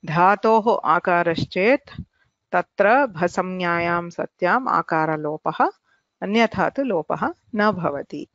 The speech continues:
इति। अस्तु, अग्रिमः घिसंज्ञा तत्र प्र-, तस्य प्रयोजनानि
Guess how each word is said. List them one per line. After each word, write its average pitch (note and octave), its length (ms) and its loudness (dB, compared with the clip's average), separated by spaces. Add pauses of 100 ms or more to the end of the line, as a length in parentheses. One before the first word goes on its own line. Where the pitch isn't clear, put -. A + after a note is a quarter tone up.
(260)
इति। - 560 -10 (3250)
अस्तु, - 380 -4 (1040)
अग्रिमः F3 560 0 (120)
घिसंज्ञा G3 640 0
तत्र F#3+ 340 0
प्र-, - 340 -2
तस्य E3+ 280 0
प्रयोजनानि D#3+ 840 -2